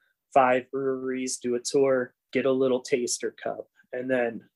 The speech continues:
that kind of became our big ride that we planned once a year. We would trade off with the Puddle Cutters doing, like,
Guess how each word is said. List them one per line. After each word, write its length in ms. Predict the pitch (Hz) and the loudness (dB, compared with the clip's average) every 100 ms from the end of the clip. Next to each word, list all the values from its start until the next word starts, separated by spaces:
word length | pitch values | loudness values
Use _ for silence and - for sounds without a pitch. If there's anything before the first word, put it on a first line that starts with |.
| _ _ _ _ _ _ _ _ - | _ _ _ _ _ _ _ _ 2
that 160 | 135 - | 4 4
kind 160 | 151 | 0
of 60 | 139 | 0
became 340 | 131 127 139 127 | -2 -6 -4 -2
our 80 | |
big 300 | 120 131 127 127 | 0 2 2 2
ride 440 | 127 127 123 123 | 2 4 4 2
that 160 | 123 120 | 0 -2
we 220 | 123 117 - | -4 -6 -6
planned 300 | 131 123 113 | -6 -4 -4
once 300 | 123 117 - | -4 -2 -4
a 80 | 123 | -2
year. 500 | 120 117 117 127 _ _ _ _ _ - | 0 4 4 2 _ _ _ _ _ 0
We 140 | 135 | 2
would 140 | 131 127 | 2 0
trade 320 | - 143 131 | 2 4 4
off 300 | 123 127 - | 4 2 0
with 100 | 131 | -4
the 80 | 127 | -4
Puddle 300 | - 123 123 | -2 0 0
Cutters 460 | - 123 123 120 - | 0 0 0 0 -2
doing, 300 | 127 123 123 | -2 -2 -2
like, 360 | 117 117 117 | 0 0 -2